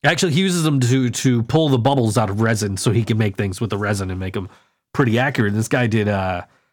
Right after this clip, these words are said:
records, right? Like, he took this old Mozart record and he poured resin all over it,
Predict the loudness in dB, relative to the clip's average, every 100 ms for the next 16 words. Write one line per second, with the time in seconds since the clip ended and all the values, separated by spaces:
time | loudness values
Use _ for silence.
0 | _ -2 0 2 -2 -4 -6 -8 -10 _
1 | _ _ _ _ _ _ _ _ _ _
2 | _ -8 -2 -2 -2 -2 -2 0 2 2
3 | 2 2 2 0 0 0 -2 -2 -4 -4
4 | -8 -10 _ _ _ _ _ _ -4 -4
5 | 0 2 2 2 2 2 2 2 2 0
6 | -2 -4